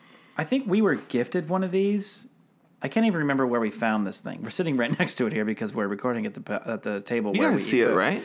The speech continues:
Speaker 2: The one to my right,
Speaker 1: Well,
Speaker 2: Evan's
Speaker 1: I'll tell
Speaker 2: left?
Speaker 1: you what it is. It's, this is by a company called, um, I wanna get it right,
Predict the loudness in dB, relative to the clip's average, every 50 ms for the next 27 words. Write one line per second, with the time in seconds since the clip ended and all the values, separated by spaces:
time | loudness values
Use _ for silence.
0 | -10 -14 -16 -16 -12 -2 2 4 4 4 4 4 4 4 4 6 4 4 4 2
1 | 2 2 2 4 4 4 4 2 0 0 2 2 4 4 4 4 6 6 6 6
2 | 6 6 6 4 4 4 4 2 2 2 2 2 0 0 -2 -4 -4 -2 -2 0
3 | 0 -2 -2 0 2 2 4 2 2 2 0 0 0 0 -2 -2 0 0 2 2
4 | 2 0 0 -4 -6 -10 _ _ _ -4 -2 0 0 0 0 -2 -2 -2 -2 -2
5 | -2 -2 -4 -4 -2 -2 -4 -4 -6